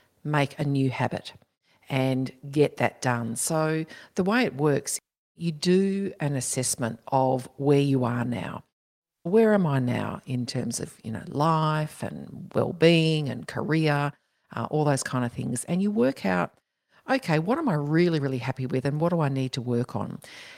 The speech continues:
And what I recommend is that you land on four key priorities in your life that you really want to pay attention to for the next three months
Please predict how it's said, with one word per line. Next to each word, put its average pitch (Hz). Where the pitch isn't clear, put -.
And 185
what 240
I 170
recommend 135
is 131
that -
you 156
land 151
on 135
four 185
key 151
priorities 127
in 127
your 127
life 117
that -
you 160
really 190
want 143
to -
pay 131
attention 123
to 147
for -
the 143
next -
three -
months 117